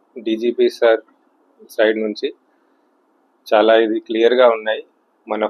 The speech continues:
ఫస్ట్ ప్రయారిటీ law and order మెయింటైన్ చేయాలి, శాంతి భద్రత మెయింటైన్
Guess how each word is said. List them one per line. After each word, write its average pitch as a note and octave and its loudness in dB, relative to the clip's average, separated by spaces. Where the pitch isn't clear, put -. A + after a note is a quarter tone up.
ఫస్ట్ B2 2
ప్రయారిటీ A2+ 2
law G#2+ 2
and A2+ -4
order A2 -8
మెయింటైన్ G#2+ -4
చేయాలి, G#2+ 0
శాంతి A2 -2
భద్రత G#2 -4
మెయింటైన్ A2 -8